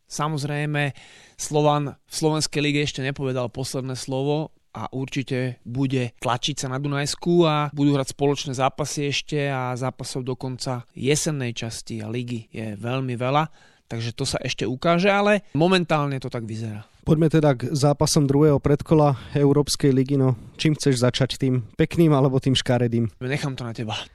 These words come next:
Speaker 2: Tak poďme podľa času. Slovan Bratislava hral skôr a teda najskôr sme boli aj smutní po tom, čo neúspel v Kuopiu. Čo sa deje s Belasími?
Speaker 1: Vyzerá to na dlhodobejšiu krízu,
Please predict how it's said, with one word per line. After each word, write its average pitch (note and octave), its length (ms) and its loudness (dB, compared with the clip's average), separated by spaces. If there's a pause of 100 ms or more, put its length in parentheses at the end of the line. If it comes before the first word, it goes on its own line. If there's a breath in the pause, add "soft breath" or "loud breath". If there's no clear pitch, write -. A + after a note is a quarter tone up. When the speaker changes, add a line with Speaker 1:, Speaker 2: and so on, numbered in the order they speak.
(140)
Speaker 2:
Tak - 160 0
poďme D#3 240 6
podľa C#3+ 420 4
času. C3 640 4
Slovan C3+ 400 2
Bratislava C3 500 4
hral B2 300 4
skôr C3 400 4
a A#2 80 0
teda A#2+ 400 0
najskôr B2 500 2 (140)
sme B2+ 240 4
boli B2+ 400 2 (160)
aj C3 400 2
smutní C3 560 2
po B2 160 2
tom, B2+ 240 2
čo B2 480 2
neúspel C3 640 2
v - 80 -16
Kuopiu. C#3 600 4 (520 loud breath)
Čo D#3+ 80 -2
sa F3 160 2
deje E3 260 6
s A#2 60 0
Belasími? A2+ 640 0 (180)
Speaker 1:
Vyzerá F#3+ 400 2
to G3+ 80 -4
na F#3 140 0
dlhodobejšiu D#3 680 2
krízu, C#3 560 -2